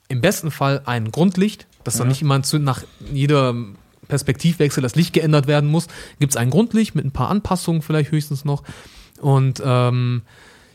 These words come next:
Speaker 1: ja, und das, weil ich dann derjenige bin, der das alles schon weiß und trainiert hat. Und ich mach ja, ich setz ja nicht das Licht. Also das ist ja dann der Hauptkameramann, der das Licht setzt. Ähm, und genau, und das, was wir gemacht haben, geübt haben, wird dann am Set dann nur halt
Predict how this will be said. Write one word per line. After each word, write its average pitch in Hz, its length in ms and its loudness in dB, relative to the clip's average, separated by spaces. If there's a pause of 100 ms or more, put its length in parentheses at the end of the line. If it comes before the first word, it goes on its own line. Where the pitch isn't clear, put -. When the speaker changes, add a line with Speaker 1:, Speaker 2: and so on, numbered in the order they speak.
(120)
Speaker 1:
ja, 214 140 2
und 135 200 0
das, - 320 -2
weil 143 300 0
ich 208 140 -2
dann 170 160 4
derjenige 165 380 4
bin, 165 200 0
der 135 100 -4
das 143 140 -2
alles 160 280 -2
schon 139 300 0 (480)
weiß 151 340 2
und - 300 -6
trainiert 165 360 -2
hat. 233 160 -10
Und 135 100 -2
ich 131 120 -10
mach 160 140 0
ja, 156 80 0
ich 139 140 -6
setz 170 180 2
ja 160 60 4
nicht 156 140 2
das 110 120 0
Licht. 156 300 2 (540)
Also 117 160 -6
das 127 80 0
ist - 40 -2
ja 139 60 2
dann 131 120 2
der 120 120 2
Hauptkameramann, 107 680 0
der 107 80 -2
das 107 160 -4
Licht 113 220 -4
setzt. - 320 -6 (460)
Ähm, 95 640 -2 (320)
und 117 580 2 (960)
genau, 180 260 2 (880)
und 127 240 -6 (260)
das, 156 180 -2
was 160 140 -2
wir 151 80 2
gemacht 123 300 0
haben, 180 200 2
geübt 139 280 -4
haben, 156 240 -2
wird 151 140 -4
dann 143 120 -2
am 143 140 0
Set - 400 -4
dann 151 180 2
nur 160 180 2
halt 156 320 0